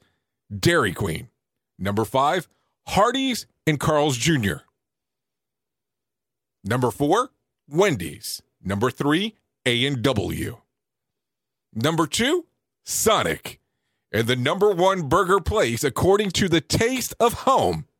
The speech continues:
is Culver's. I don't know. I don't think I've ever had a burger at Culver's. I've been there before, but I can't believe that Freddy's,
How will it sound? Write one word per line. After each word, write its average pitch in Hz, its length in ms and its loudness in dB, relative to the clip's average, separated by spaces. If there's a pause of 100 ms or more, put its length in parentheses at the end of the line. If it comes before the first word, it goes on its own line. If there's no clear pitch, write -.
(680)
is 107 100 -4
Culver's. - 640 -6 (600)
I 262 40 2
don't 311 120 0
know. 285 100 2
I 190 60 4
don't 233 160 2
think 233 120 -4
I've 202 120 0
ever 196 160 2
had - 180 0
a 123 60 -4
burger 95 320 -4
at 95 80 -10
Culver's. 127 480 -4 (1700)
I've 95 100 -4
been 185 180 0
there 131 100 0
before, 127 340 0
but 185 160 0
I 202 60 -2
can't 294 260 -2
believe 254 280 -2
that 202 120 0
Freddy's, 208 760 0